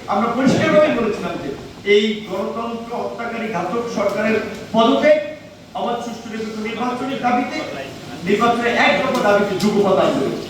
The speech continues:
সুতরাং সেই এক দফা আন্দোলন থেকে শুরু করে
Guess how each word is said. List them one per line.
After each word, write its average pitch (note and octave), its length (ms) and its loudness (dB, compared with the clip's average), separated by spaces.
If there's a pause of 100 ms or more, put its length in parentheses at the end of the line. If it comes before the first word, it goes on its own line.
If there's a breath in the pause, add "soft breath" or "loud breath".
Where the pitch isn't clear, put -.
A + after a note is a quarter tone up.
(180)
সুতরাং B3+ 300 -2 (360)
সেই A#3 240 4
এক - 280 4
দফা - 180 2
আন্দোলন C#4+ 360 2
থেকে A3+ 220 0
শুরু G#3 160 0
করে - 160 -2